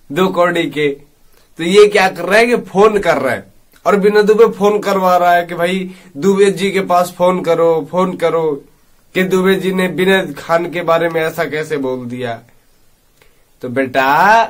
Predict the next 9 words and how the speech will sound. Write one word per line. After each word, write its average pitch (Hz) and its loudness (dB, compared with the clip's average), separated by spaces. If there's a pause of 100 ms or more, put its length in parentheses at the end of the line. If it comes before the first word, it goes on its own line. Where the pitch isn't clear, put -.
(960)
हम 175 -2
जिज्जा 139 -2
है 156 2
तुम्हारे, 117 -6 (600)
तुम्हारे 123 -6
जिज्जा 120 -6
है 123 -4
हम, 101 -12 (920)
समझे? 143 -4